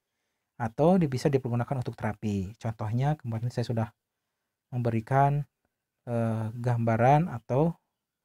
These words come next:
bagaimana kita bisa memprediksi bahwa suatu inti, eh, suatu jaringan atau organ di dalam tubuh manusia bisa didiagnosis mengalami kelainan tanpa mengala-, menge-,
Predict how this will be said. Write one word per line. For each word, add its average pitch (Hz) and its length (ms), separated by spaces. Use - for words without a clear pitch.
bagaimana 123 480
kita 131 320
bisa 127 240
memprediksi 120 640
bahwa 123 260
suatu 117 400
inti, 113 460
eh, 117 80
suatu 110 720
jaringan 127 580
atau 120 220
organ 120 260
di 120 80
dalam 113 240
tubuh 117 240
manusia 120 540
bisa 131 240
didiagnosis 123 1300
mengalami 117 480
kelainan 120 640
tanpa 147 480
mengala-, 120 480
menge-, 127 260